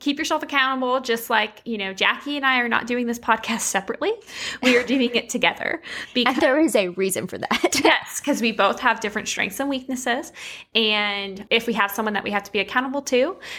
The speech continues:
Speaker 1: then we will get it done. And hopefully we will both be blogging more as well. Well, I think what, that was a really successful first episode.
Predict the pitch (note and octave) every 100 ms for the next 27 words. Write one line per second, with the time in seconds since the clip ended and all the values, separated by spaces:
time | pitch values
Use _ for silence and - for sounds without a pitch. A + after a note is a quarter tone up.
0 | - G3+ G#3 G#3 G3+ G3 G3 - F#3 A#3
1 | C#4 C4+ A#3 B3 A3+ A#3 G#3 G3+ G#3 G3+
2 | G#3 G3+ F#3+ F#3+ G3+ G3+ G3 F#3 A#3 D#4+
3 | B3 A#3 A3 F3+ - C#4 - - - B3
4 | C4 E4+ A#4 B4 C#4 C4+ D4 D#4+ A3+ G#3+
5 | A3+ F4 - - A3 A3 - D4+ F4 -
6 | G#3 D4 - G#3+ G#3+ G#3 - F3 F#3 C#4+